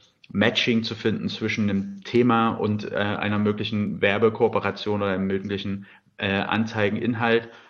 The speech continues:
Wie passt das da rein? Welches Sentiment haben wir? Wie relevant ist das an dieser Stelle in der Episode?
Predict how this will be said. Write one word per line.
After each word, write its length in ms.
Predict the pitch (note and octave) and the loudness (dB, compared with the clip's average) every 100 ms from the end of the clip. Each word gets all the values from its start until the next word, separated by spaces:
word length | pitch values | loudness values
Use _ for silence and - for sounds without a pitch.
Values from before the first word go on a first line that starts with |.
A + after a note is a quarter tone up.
| - _ - | -20 _ -10
Wie 200 | G#2 A#2 | -4 -2
passt 280 | A#2 A2 | -2 -4
das 120 | A2 G#2+ | -4 -2
da 140 | G2+ | 0
rein? 380 | G2+ G#2 G#2+ G#2 | 2 2 2 2
Welches 280 | G#2 A2+ G#2+ | 2 0 0
Sentiment 480 | G2 A2 G#2+ G2+ | 0 0 -4 -4
haben 200 | G2+ G2 | -4 -4
wir? 380 | G2 G2 F#2+ G2 G2 G2 | 0 2 2 0 -4 -2
Wie 120 | A2+ | 0
relevant 580 | A#2 A#2+ G#2+ G#2+ A2+ A#2 | 2 4 4 2 2 -2
ist 260 | B2+ - | -6 -2
das 100 | A2 | -2
an 140 | G2+ G2+ | 0 -4
dieser 180 | G2+ | -4
Stelle 280 | G2+ F2+ G2 | -4 -2 0
in 80 | G2+ | 0
der 120 | F#2 | -2
Episode? 560 | - - F2+ F#2 F#2+ | -4 -8 -4 -2 -2